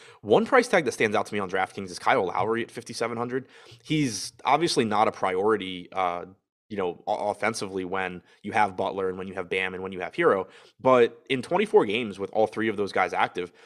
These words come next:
he still averaged point eight seven DraftKings points per minute. He still averaged thirty-three minutes per game, coming off of a game where he played about thirty-six minutes against Boston.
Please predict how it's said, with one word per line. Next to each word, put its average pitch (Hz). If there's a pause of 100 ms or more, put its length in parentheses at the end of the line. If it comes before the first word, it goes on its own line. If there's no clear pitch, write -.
(140)
he 170
still 233
averaged 117
point 131
eight 117
seven 107
DraftKings 98
points 104
per 98
minute. 87
He 101
still 110
averaged 104
thirty-three 101
minutes 95
per -
game, 90 (240)
coming 113
off 101
of 98
a 98
game 95
where 95
he -
played 98
about 92
thirty-six 95
minutes 95
against 85
Boston. 104